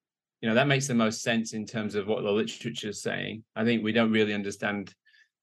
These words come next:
how to use them properly during racing yet. But, um, no, I was just, I, I was just interested that I couldn't, I just couldn't believe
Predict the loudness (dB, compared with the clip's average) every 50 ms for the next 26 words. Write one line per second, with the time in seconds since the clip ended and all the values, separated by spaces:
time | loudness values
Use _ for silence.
0 | _ _ -2 2 2 2 2 0 -2 -10 -10 -4 -2 -2 -2 -2 -2 -4 -2 -2
1 | -4 -6 -8 -10 -14 _ -10 0 2 2 2 2 0 0 0 0 -2 -2 0 2
2 | 4 4 4 4 2 0 -2 -4 -6 -8 -10 -6 -2 0 0 0 0 0 0 2
3 | 4 4 2 2 0 -4 -4 -2 -2 -2 -2 -6 _ _ _ -20 -20 _ _ _
4 | _ _ _ -2 -2 0 0 0 0 -2 -2 -4 -6 -10 -12 -14 -14 -6 0 2
5 | 4 6 8 8 8 6 6 6 4 4 4 2 4 4 4 4 4 2 2 0
6 | 0 0 -2 -4 -4 -2 -2 -2 -2 0 0 0 -2 0 -4 -8 -4 -4 -4 0
7 | 0 0 2 4 4 4 4 4 0 0 0 0 -2 -2 0 2 2 2 2 2
8 | 2 2 2 2